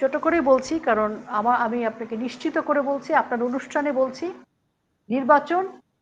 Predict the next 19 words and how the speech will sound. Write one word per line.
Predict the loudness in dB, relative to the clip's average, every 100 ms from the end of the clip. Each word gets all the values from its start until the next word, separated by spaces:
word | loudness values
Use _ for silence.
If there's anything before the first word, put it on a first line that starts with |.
| _
দেয়ার | 8 10 8
কোনো | 6 -2 0 0
পরিকল্পনা | 2 2 2 0 0 -2
ইউনূসের | -2 -4 -4 -4 -4
নাই। | -6 -4
আর | -2 0
নির্বাচন | 0 2 2 0 -2
দিতে | 0 4
হলে | 6 6 4 0 -10 _ _ _ _ _ _
বাংলাদেশ | 8 8 8 6 6 6
আওয়ামী | 6 4 0
লীগকে | -4 -6 -4
নির্বাচনের | -2 2 2 2 0 0 0
মাঠে | 2 2 0 -4 -6 -12 -20 _ _
পরিবেশ | 8 8 8 6
সৃষ্টি | 2 -6 -6 -6
করে | -2 0
দিতে | -2 -6 -10
হবে। | -12 -12